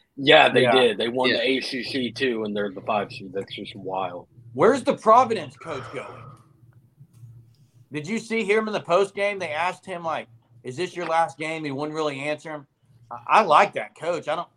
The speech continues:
Speaker 2: I'm not sure where, unless he's going, like, Notre Dame or or did they already hire someone?
Speaker 1: I know there's two big openings right now, Notre Dame and Georgetown.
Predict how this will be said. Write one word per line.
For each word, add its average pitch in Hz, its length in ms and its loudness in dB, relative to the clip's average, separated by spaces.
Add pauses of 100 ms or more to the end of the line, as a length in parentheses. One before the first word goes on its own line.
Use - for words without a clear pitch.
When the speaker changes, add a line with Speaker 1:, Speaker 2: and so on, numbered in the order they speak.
(220)
Speaker 2:
I'm 165 240 -4
not 185 180 -8
sure 170 220 -12
where, 139 340 -6 (500)
unless 165 280 -6
he's 156 120 -16
going, 175 200 -2
like, 147 200 0
Notre 156 280 -4
Dame 151 480 -10
or 110 180 -12 (300)
or 120 60 -16
did 135 100 -4
they 160 140 0
already 160 200 0
hire 147 280 -4
someone? 90 420 -14 (2000)
Speaker 1:
I 123 100 6
know 151 180 8
there's 175 260 4
two 151 180 -2
big 147 240 -2
openings 110 520 0
right 95 140 -12
now, 98 160 -10
Notre 104 280 -8
Dame 110 280 -8
and 98 100 -10
Georgetown. 101 440 -10